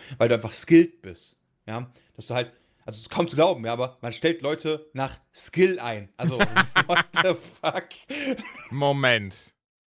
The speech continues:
Speaker 2: Bist du sicher? Nicht nach meiner Abiturnote? Ich dachte deswegen, ich dachte, ihr wart zu begeistert von meiner drei Komma zwei.
Speaker 1: Ja, also, ähm, es ist ja immer noch so, dass da viele einen Wert drauf legen, aber ich merke da so langsam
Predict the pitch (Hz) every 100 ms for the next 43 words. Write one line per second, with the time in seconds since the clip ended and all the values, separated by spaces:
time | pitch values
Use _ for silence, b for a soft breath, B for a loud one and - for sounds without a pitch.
0 | - 113 147 123 135 170 160 135 147 165
1 | 147 147 143 131 101 156 170 165 180 147
2 | 156 147 147 165 160 127 113 - - 143
3 | 147 139 151 160 143 131 139 180 - 151
4 | - 131 123 120 117 110 113 110 101 -
5 | 104 92 85 _ _ _ _ _ _ _
6 | _ _ _ - 110 139 127 120 117 117
7 | - _ _ _ 123 123 120 120 113 110
8 | - 151 143 151 135 170 127 160 185 -
9 | 170 160 160 - 170 156 143 135 151 -
10 | 147 - 135 139 135 127 120 127 123 120
11 | 120 117 131 - 131 123 120 120 117 -
12 | _ - 113 113 113 127 131 131 117 117
13 | 117